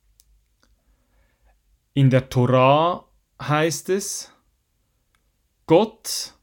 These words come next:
hat den Menschen nach seinem Ebenbild geschaffen.“ Und auch der Koran beschreibt ganz klar,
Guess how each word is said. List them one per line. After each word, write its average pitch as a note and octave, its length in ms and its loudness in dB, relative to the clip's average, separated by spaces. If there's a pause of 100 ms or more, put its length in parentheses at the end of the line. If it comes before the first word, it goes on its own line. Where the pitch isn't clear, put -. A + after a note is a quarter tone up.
hat C3+ 300 -4
den C3 180 4
Menschen C#3 500 0
nach A#2 260 -2
seinem B2 600 -2
Ebenbild C3+ 680 -4
geschaffen.“ G#2 680 -12 (2500)
Und D3 300 0
auch C3 600 -2 (140)
der C3 160 0
Koran B2+ 640 -4 (1600)
beschreibt D3 600 0
ganz F#3+ 320 -2
klar, C3+ 600 -2